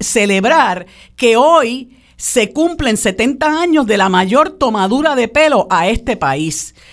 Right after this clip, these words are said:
Y, y, y tengo que decirlo así porque yo creo que, que, que este señor tiene que salir de ese marasmo. O sea, el Estado Libre Asociado no es otra cosa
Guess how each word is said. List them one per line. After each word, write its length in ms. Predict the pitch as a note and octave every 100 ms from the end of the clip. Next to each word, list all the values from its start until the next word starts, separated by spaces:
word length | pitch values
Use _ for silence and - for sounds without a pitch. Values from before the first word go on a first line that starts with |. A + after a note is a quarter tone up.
| - -
Y, 520 | G3 F#3 F3 E3+ -
y, 500 | F#3 F3 D#3+ D#3+ G#3
y 40 |
tengo 240 | F#3 A#3 D4
que 120 | D4
decirlo 380 | D4+ D#4 D4 C#4+
así 260 | C4 D4+
porque 420 | D4+ A#3 - F3+ E3+
yo 200 | F#3+ F#3+
creo 360 | C#4 C#4+ F3+
que, 360 | - F3 D#3+ -
que, 400 | - E3+ D#3 - -
que 140 | D#3+
este 120 | F#3
señor 320 | G#3+ A3+ C#4
tiene 160 | D4+ G3+
que 80 | F#3+
salir 240 | G3 F#3+
de 60 | G3+
ese 160 | -
marasmo. 720 | B3 C#4 A3 A3+ D4+ F4 - -
O 300 | - _ -
sea, 280 | G#3 F3
el 160 | D#3+ F#3+
Estado 380 | G3 B3+ D4+ F4
Libre 200 | F4 E4+
Asociado 600 | E4+ E4+ F4 E4+ C4+ G3+
no 140 | G#3
es 80 | C4
otra 300 | D4 C#4+ C#4
cosa 500 | D#4+ E4 - A3+ A#3